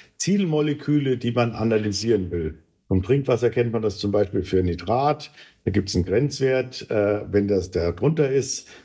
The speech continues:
dann kann man das für Babyernährung nehmen. Wenn er da drüber ist, kann man das nicht.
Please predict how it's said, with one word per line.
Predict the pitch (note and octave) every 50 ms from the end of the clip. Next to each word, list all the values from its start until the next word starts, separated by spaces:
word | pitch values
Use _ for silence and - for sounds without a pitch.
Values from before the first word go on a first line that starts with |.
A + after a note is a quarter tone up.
| _
dann | - G2 F2+ F2+
kann | F2+ G#2
man | A2 A2
das | G#2 G2 -
für | - - G#2+
Babyernährung | - A2+ C#3 C#3+ D3+ C#3+ C3 B2+ B2+ B2+ C3 B2 A#2+ B2
nehmen. | B2+ B2 A#2+ B2 B2 B2+ A#2+ G#2+
Wenn | G#2+ G2 G2
er | G2
da | F2 F2+
drüber | E2+ - - B2+ B2 B2+ A2+
ist, | G#2 - -
kann | - G#2
man | G#2+ G#2 F#2+
das | F#2+ F2+ -
nicht. | G#2 G2+ F2+ - - -